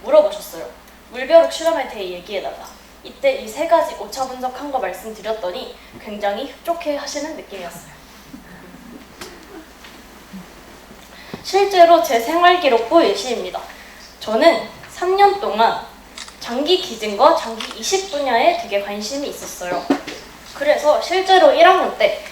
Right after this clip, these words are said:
내가 이 분야에 어떻게 해서 내가 이 분야에 관심이 있었지? 이걸 도서로 나타냈고요. 이 도서에서 느낀 게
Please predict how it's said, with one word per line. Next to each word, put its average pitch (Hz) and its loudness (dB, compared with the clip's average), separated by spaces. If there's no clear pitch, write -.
내가 226 4
이 262 -12
분야에 208 -4
어떻게 381 -2
해서 330 6
내가 202 0
이 214 -8
분야에 208 -8
관심이 226 -10
있었지? 196 -10
이걸 220 -4
도서로 247 4
나타냈고요. - -2
이 269 -16
도서에서 302 0
느낀 - -10
게 226 -4